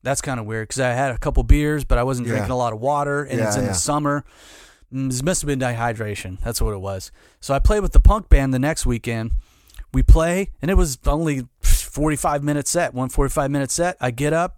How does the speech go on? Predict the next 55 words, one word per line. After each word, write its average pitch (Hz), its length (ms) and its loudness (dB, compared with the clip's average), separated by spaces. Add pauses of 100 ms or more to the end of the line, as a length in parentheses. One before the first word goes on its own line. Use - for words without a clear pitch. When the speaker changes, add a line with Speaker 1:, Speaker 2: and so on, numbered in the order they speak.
(140)
Speaker 1:
and 143 140 -2
it 170 100 -4
was 131 180 -4
even 104 320 -6
worse. 147 580 -4
It 156 120 -4
was, 147 180 -2
like, 120 240 -2 (380)
spinning 156 560 -2
so 160 240 0
fast. 143 520 -4
I - 20 -6
mean, 117 140 -6
I 117 60 -4
don't, 131 300 -4 (460)
and 127 100 -4
so 147 180 0
it 131 60 -2
happens 160 360 6
again. 180 340 -2
I'm 123 120 -4
like, 107 180 -6 (640)
"What 135 200 -4 (140)
the - 100 -10
heck - 480 -4
is 117 120 -8
going 135 320 -4
on?" 202 260 -4
You 117 100 -6
know, 120 260 -6 (300)
I 120 60 -4
go 147 180 0
to 208 80 0
the 202 100 -4
doctor, 135 580 0 (480)
like, 120 160 0
"Something's 160 380 -2
up." 127 320 -2
You 127 100 -4
know, 117 160 -2
it's 113 140 -6
an 139 80 -2
inner 160 220 -2
ear 147 220 -2
problem. 131 400 2
Something's 143 300 -4
going 123 220 -2
on. 113 140 -2
Speaker 2:
Mm-hmm. 110 100 -6
Speaker 1:
They 120 100 -6
test - 300 6
my 135 140 -4
hearing. 156 340 -4
They're 117 160 -2
all, 101 200 -8